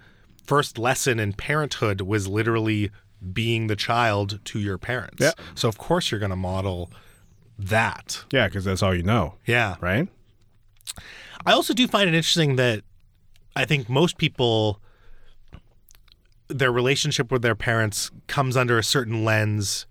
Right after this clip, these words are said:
Speaker 1: I, I, it was Chuck Palahniuk that talked about this, and he was, he would say that, you know, when you're zero to six,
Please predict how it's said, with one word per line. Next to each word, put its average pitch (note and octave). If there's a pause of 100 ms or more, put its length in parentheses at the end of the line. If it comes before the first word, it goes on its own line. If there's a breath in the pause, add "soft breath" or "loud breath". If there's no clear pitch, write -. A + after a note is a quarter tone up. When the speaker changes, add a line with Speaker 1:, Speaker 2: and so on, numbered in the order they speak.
(260)
Speaker 1:
I, D3+
I, B2 (200)
it D3
was C3
Chuck G#3+
Palahniuk C3
that G#2+
talked G#2+
about G2+
this, F2+ (480 loud breath)
and A#2
he B2+
was, B2
he C3+
would D#3+
say A#2
that, G#2+ (360 loud breath)
you -
know, A#2
when A2+
you're G#2+ (120)
zero D3+
to B2
six, -